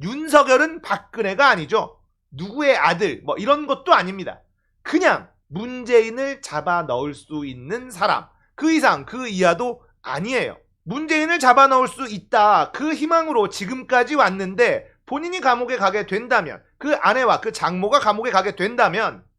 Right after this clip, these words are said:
윤석열의 지지율은 순식간에 빠질 수밖에 없습니다. 윤석열의 지지율은 오로지 분노, 이 분노로 만들어져 있는 것이거든요. 어떤 충성심 이런 게 있는 게 아니에요.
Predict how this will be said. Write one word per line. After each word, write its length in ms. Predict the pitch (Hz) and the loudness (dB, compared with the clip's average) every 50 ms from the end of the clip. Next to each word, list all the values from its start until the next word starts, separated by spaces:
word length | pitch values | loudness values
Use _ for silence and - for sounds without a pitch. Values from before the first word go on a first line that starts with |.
| _ | _
윤석열의 580 | 143 170 233 311 330 320 294 269 269 294 320 311 | -10 -8 -8 0 4 6 6 6 6 2 0 -2
지지율은 580 | - - 220 208 180 285 302 311 294 240 190 - | -4 -8 -8 -4 -2 0 0 0 0 -2 -2 -4
순식간에 840 | - - - 294 330 370 370 277 339 349 - 294 254 214 185 160 - | -8 -10 -8 -6 -6 -4 -2 -2 -4 0 0 0 2 2 0 0 2
빠질 300 | 208 202 220 214 226 220 | 4 4 4 2 -2 -6
수밖에 580 | - - - 202 180 160 131 - - 208 214 | -8 -10 -14 -8 -6 -6 -6 -6 -4 -4 -2
없습니다. 560 | 226 196 - - - 208 233 233 151 135 - - _ _ _ - | -2 -2 -4 -8 -12 -14 -12 -8 -8 -8 -10 -10 _ _ _ -8
윤석열의 640 | 175 269 320 339 311 330 294 285 277 269 277 254 175 | -6 -6 -6 2 4 6 6 6 6 4 4 4 2
지지율은 640 | - - 214 208 170 233 220 208 208 220 262 240 175 | -2 -8 -8 -8 -6 -6 -6 -4 -4 -4 -4 -4 -2
오로지 520 | 165 214 269 277 - 196 190 135 113 - - | -2 0 0 0 -2 -2 -6 -10 -10 -14 -12
분노, 640 | - - 269 330 339 330 302 202 135 98 - - _ _ _ | -10 -8 -8 -6 -4 0 0 0 0 -2 -6 -12 _ _ _
이 200 | - 240 233 - | -12 -12 -12 -12
분노로 640 | - - - 294 320 339 330 311 302 294 302 339 349 | -12 -8 -8 -6 -6 -6 -4 -4 -2 -2 0 0 2
만들어져 640 | 339 269 208 202 214 220 226 233 226 214 220 247 226 | 2 2 2 2 0 -2 0 0 2 2 2 0 0
있는 260 | 180 165 190 226 226 | -2 -4 -6 -6 -6
것이거든요. 720 | 208 151 120 - 160 196 185 208 165 120 85 - - _ _ _ _ | -4 -6 -6 -6 -6 -6 -6 -6 -8 -10 -14 -18 -20 _ _ _ _
어떤 460 | _ - 156 - _ 220 180 151 - - | _ -8 -8 -6 _ -6 -6 -6 -8 -14
충성심 800 | - - - 392 403 403 330 339 330 311 233 208 320 330 302 - - | -18 -14 -12 -8 -2 0 0 0 0 -2 -4 -4 -6 -6 -8 -10 -10
이런 340 | 208 220 247 247 247 247 240 | -2 0 0 0 0 -4 -8
게 140 | 254 247 | -8 -8
있는 240 | 233 190 180 185 190 | -6 -8 -8 -10 -6
게 100 | 226 269 | -2 -2
아니에요. 520 | 233 160 156 165 160 135 139 165 131 - | 0 0 -2 -4 -6 -6 -6 -6 -8 -10